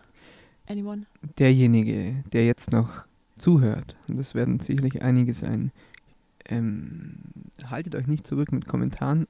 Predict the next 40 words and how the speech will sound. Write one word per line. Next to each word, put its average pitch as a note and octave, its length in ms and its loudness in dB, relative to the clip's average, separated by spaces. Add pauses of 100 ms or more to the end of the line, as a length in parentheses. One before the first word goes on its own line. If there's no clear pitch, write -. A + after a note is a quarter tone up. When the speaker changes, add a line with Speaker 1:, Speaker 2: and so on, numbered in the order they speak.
(100)
Speaker 2:
auf C3+ 240 -8
Instagram. B2 560 -2 (300)
Speaker 1:
Genau, F3+ 180 -2
wir F3+ 100 0
haben, A3 220 -2
äh, F#3+ 240 -6 (160)
noch G3 160 -2
keine A#3+ 220 -6
eigene G#3 280 -4
Seite, G#3+ 440 -8
aber F3 560 -10
die F3 220 -12
Sommerbühne F#3 460 -8
im E3 120 -10
Rathausgarten E3 1120 -12
hat G3 120 -14
eine G#3 160 -10
Seite C4+ 360 -12
und E3+ 180 -4
die D3+ 160 -6
heißt C#3+ 720 -6 (600)
Sommerbühne C4 720 0 (220)
unterstrich E3+ 600 -8 (320)
Rathausgarten. G#3+ 840 -14 (100)
Speaker 2:
Genau, C3 360 0
und C#3+ 180 -6
wir B2 100 4
würden A#2+ 220 2
so C#3 400 2
gern A2 260 0
noch - 220 -6
was - 160 -12
von A#2 220 -8
euch B2+ 280 -10 (100)
lesen. A#2+ 520 -2
Also G#2+ 320 -12
wenn C3 140 -6
ihr A#2+ 80 -6
noch C#3+ 200 -12
was C#3 240 -12